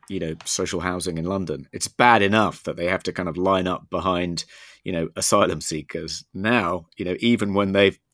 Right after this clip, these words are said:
housed all the asylum seekers, they then have to line up behind L G B T Q plus people if they're not already members of those particular groups. I did make me wonder that, um, c-, could, could, could, could,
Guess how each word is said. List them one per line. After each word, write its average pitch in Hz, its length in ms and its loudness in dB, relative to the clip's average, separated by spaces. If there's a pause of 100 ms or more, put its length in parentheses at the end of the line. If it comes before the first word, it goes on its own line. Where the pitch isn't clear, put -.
(100)
housed 101 680 -2
all 95 140 -2
the 92 100 2
asylum 101 400 0
seekers, 85 260 -4
they 90 120 -6
then 120 180 -2
have 98 160 -6
to 104 80 -2
line 98 320 0
up - 160 -2
behind 104 380 2 (340)
L 127 160 8
G 123 160 4
B 135 160 6
T 131 160 0
Q 143 180 0
plus 156 280 4
people 90 340 2
if 60 100 -10
they're 104 120 -4
not 101 100 2
already 98 460 2 (400)
members 101 240 4
of 90 60 -4
those 95 120 2
particular 101 380 -2
groups. 120 240 6
I 123 80 6
did 147 200 4
make 139 140 6
me 120 80 6
wonder 120 480 6 (360)
that, - 420 2
um, 104 380 4 (180)
c-, - 80 -8
could, - 320 4
could, 156 240 4
could, - 260 4
could, 147 240 4